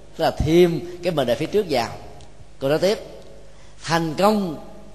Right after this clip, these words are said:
trong làm ăn, trong thương trường như thế vẫn chưa đủ."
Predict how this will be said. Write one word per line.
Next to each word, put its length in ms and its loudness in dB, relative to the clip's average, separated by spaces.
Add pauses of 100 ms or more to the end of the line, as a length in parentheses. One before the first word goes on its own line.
(240)
trong 240 4
làm 280 4
ăn, 300 2
trong 200 0
thương 180 4
trường 400 4
như 160 6
thế 220 2
vẫn 240 -2
chưa 120 4
đủ." 260 4